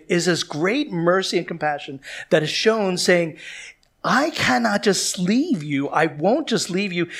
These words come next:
in your helplessness to think and be deceived that you can. I'm gonna tell you that you can't." That is a hard message.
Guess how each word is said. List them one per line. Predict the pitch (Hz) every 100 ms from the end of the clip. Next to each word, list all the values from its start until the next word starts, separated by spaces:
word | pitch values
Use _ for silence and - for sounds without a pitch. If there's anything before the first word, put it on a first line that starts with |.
| -
in | 165
your | 160 151
helplessness | 180 190 185 151 180 -
to | -
think | 151 - - 214 254
and | 233 170
be | 165
deceived | 170 156 - 220 208 - - -
that | 170 151
you | 165
can. | - 208 233 196 180
I'm | 156 214
gonna | 262 247
tell | - 190
you | 190
that | 202 208
you | 240
can't." | - - 165 156 - - _ _ _ _ _ _ _ _ _ _ _ _ _ _ _ _
That | 160 185
is | 180
a |
hard | 165 - 160 160
message. | 156 139 - - - -